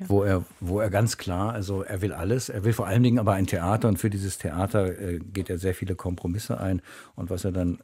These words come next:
Speaker 2: politisch noch geschrieben hat, das hat er für die Schublade geschrieben. Da gibt's ja dieses schöne Gedicht nach dem siebzehnten Juni. Es wäre vielleicht ganz gut, wenn die Regierung das Volk auflöste und sich ein neues wählte. Aber das wurde natürlich in der D D R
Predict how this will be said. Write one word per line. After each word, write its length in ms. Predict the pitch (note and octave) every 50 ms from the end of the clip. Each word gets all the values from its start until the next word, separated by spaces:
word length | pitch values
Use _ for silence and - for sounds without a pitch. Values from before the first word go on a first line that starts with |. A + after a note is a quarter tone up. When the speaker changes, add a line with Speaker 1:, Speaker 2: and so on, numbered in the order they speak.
| - G2+
Speaker 2:
politisch 400 | - F2 E2 G2 G#2 - G2+ -
noch 140 | - F#2 -
geschrieben 360 | - F#2+ - - G2+ F#2+ F#2+
hat, 140 | F2+ F2 -
das 140 | F2+ - -
hat 80 | F2+
er 60 | F2+ E2+
für 100 | - E2+
die 80 | D#2+
Schublade 480 | - - A2+ A2 - A2 F#2 E2+ E2 E2
geschrieben. 400 | E2+ - - - F2 F2 F2 F2+
Da 100 | - D#2+
gibt's 180 | E2+ E2+ -
ja 60 | - -
dieses 200 | - D#2+ - -
schöne 360 | - F#2+ F#2 F#2+ F2+ E2+ - -
Gedicht 400 | - - E2+ D#2 F#2 F#2 F2+ -
nach 140 | - F#2 -
dem 100 | - F2
siebzehnten 480 | E2 - E2+ - - - F2 - - E2+
Juni. 380 | D#2+ E2+ F#2+ G2 G2 F#2+ F2+ - - - - - - - - - - _
Es 280 | B2 G2 F2 - -
wäre 180 | G2+ F#2+ G2 F2+
vielleicht 340 | - - G2 E2+ E2+ - -
ganz 220 | - E2+ E2 -
gut, 260 | - - G#2 F2 -
wenn 100 | - F#2
die 60 | F#2 F2+
Regierung 440 | - F#2+ E2+ F2 F#2 E2+ F2 F2
das 140 | - F2 -
Volk 280 | - - F#2 G2 G2 -
auflöste 540 | - F2+ F2 - - F#2 F2+ E2+ - - E2
und 100 | D#2+ F2+
sich 140 | F#2 F2+
ein 80 | E2 E2
neues 360 | E2 E2+ F#2 F#2 F2 E2+ D#2+
wählte. 360 | D2+ D2+ D2 F2 E2+ - F2+
Aber 160 | D2+ D#2 E2+ D#2
das 260 | E2+ D#2+ - - -
wurde 220 | F2+ F2 D2+ E2+
natürlich 300 | E2+ F2 E2 - E2+ E2
in 40 | F2+
der 80 | F2 E2
D 140 | D#2+ E2+
D 80 | D#2 D#2+
R 280 | - C2 D#2 E2+ E2